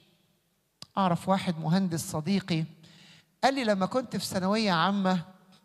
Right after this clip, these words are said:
فرحت قوي لما خلصت ثانوية عامة، بس بعد كده الفرحة خلصت. لما دخلت كلية هندسة فرحت،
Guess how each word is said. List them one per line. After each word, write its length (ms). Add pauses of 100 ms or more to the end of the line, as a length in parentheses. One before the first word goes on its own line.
(760)
فرحت 420
قوي 440 (300)
لما 220
خلصت 440
ثانوية 500
عامة، 440 (1120)
بس 160
بعد 160
كده 180
الفرحة 420
خلصت. 600 (1000)
لما 140
دخلت 320
كلية 300
هندسة 420
فرحت، 540